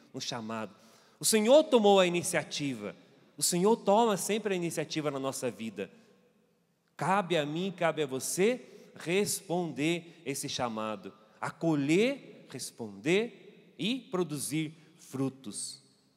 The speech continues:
Não podemos ficar parados. Não podemos nos contentar com a nossa caminhada de fé. Mas para que eu possa responder bem esse chamado,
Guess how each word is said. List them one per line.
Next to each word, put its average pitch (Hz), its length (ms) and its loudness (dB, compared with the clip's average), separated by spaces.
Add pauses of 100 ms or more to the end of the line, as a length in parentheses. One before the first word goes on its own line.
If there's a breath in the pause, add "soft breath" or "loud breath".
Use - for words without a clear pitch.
Não 131 60 -12
podemos 214 260 0
ficar 147 280 -6
parados. 110 520 -6 (220 loud breath)
Não 170 100 -4
podemos 226 260 2
nos 233 140 0
contentar 175 840 4
com 160 100 2
a 156 60 2
nossa 147 280 0
caminhada 135 520 -2
de 113 140 -12
fé. 110 340 -4 (560 loud breath)
Mas 247 240 4
para 247 220 6
que 254 100 2
eu 233 80 6
possa 254 420 4
responder 226 640 2
bem 226 380 4
esse 226 280 0
chamado, 202 760 2